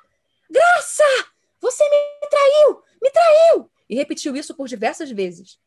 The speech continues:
Até hoje tenho calafrio só de lembrar disso. Dentro da casa estava uma irmã da igreja recém-chegada chamada Lúcia.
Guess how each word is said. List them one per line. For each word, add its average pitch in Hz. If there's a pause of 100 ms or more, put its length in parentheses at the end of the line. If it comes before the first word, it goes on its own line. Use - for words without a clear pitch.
(420)
Até 240
hoje 247
tenho 240
calafrio 208
só 196
de 190
lembrar 214
disso. 175 (500)
Dentro 320
da 226
casa 170
estava 196
uma 208
irmã 208
da 202
igreja 180
recém-chegada 190
chamada 202
Lúcia. 202